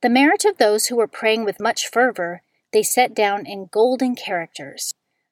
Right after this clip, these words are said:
of those with less fervor in silver characters, of those with goodwill but without affection in ink, of those with sloth and drowsiness in water.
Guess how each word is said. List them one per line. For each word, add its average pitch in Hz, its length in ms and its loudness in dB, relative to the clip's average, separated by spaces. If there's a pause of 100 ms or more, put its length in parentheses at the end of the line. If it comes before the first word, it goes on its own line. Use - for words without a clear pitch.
(100)
of 190 220 0
those 190 340 2
with 226 160 0
less 208 380 0
fervor 175 500 -4 (240)
in 240 140 0
silver 320 420 0
characters, 160 840 -8 (640)
of 220 160 2
those 247 280 2
with 202 180 0
goodwill 208 720 2
but - 140 2
without 226 340 0
affection 190 760 -4 (220)
in 240 140 -2 (100)
ink, - 460 0 (560)
of 208 180 -2
those 226 280 2
with 196 160 0
sloth 247 580 0
and 196 160 -6
drowsiness 185 880 0 (300)
in 214 180 -4
water. 190 540 -2